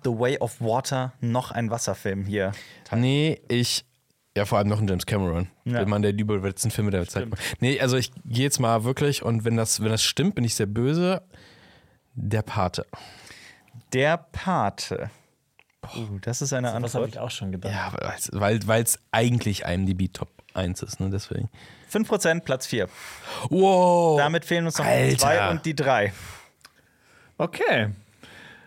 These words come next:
Speaker 1: Kann ich übrigens auch nicht zustimmen, was der Pate angeht. Bei Avatar bin ich bei unserer Community, bei der Pate nicht. Aber Jonas.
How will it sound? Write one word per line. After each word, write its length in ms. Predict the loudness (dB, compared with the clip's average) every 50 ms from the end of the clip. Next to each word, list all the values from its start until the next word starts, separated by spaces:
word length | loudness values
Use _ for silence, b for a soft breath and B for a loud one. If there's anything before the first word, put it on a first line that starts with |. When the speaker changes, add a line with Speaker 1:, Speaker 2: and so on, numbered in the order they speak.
| B B B
Speaker 1:
Kann 120 | 0 2
ich 60 | 2
übrigens 200 | 2 0 0 0
auch 260 | 2 0 0 0 0 -2
nicht 280 | -2 -2 -2 -2 -4
zustimmen, 540 | -2 -2 0 -2 -2 -2 0 -2 -2 -4 -4 -4
was 160 | -4 -4 -2
der 80 | -2 -4
Pate 300 | -2 0 -2 0 0 -2
angeht. 220 | -2 0 -2 -2 0
Bei 120 | 0 0 0
Avatar 320 | 2 0 0 0 0 0
bin 120 | 0 0 -2
ich 120 | -2 -2
bei 80 | -2 0
unserer 240 | 0 0 -2 -2 -4
Community, 380 | -2 -2 -2 -2 -2 -2 0
bei 120 | 0 0 2
der 100 | 0 0
Pate 300 | 0 -2 -4 -4 -4 -4
nicht. 300 | -4 -4 -6 -6 -4 0
Aber 420 | 0 2 4 4 2 2 0 B B B B B B B B B B B B B B B B
Jonas. 640 | -4 -4 -2 -4 -6 -6 -6 -6 -6 -6 -8 -10